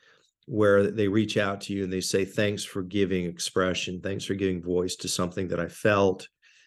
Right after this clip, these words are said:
I've heard from a lot of people who said, "I felt like I was going insane or that I was all alone or that nobody else saw the same things that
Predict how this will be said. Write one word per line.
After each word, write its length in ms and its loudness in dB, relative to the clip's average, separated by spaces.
I've 120 -8
heard 200 2
from 140 0
a 40 4
lot 220 6
of 80 2
people 460 0
who 100 -2
said, 240 -2
"I 160 -2
felt 120 0
like 160 0
I 80 2
was 160 0
going 240 0
insane 560 -4
or 80 -6
that 120 -6
I 60 -4
was 160 -4
all 260 0
alone 480 -2
or 60 -10
that 140 -8
nobody 280 0
else 240 0
saw 440 -2
the 80 -8
same 300 -2
things 360 -2
that 80 -4